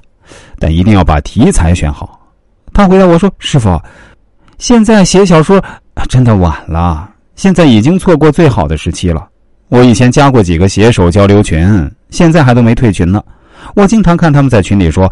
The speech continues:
现在愿意付费看小说的人越来越少，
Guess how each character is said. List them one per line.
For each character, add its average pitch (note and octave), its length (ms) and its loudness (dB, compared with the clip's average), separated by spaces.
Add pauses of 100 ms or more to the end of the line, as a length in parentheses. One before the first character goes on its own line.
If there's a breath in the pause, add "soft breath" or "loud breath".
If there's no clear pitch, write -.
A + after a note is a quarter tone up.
(180 loud breath)
现 E2+ 180 -6
在 D2+ 120 -4
愿 E2 180 -2
意 D#2+ 80 -2
付 G#2+ 220 -4
费 A2 160 0
看 F#2 180 -2
小 D2+ 160 -4
说 F2+ 140 -2
的 E2+ 100 2
人 E2 380 -2
越 C3+ 160 2
来 A2+ 100 4
越 A2+ 140 4
少， D2 340 -4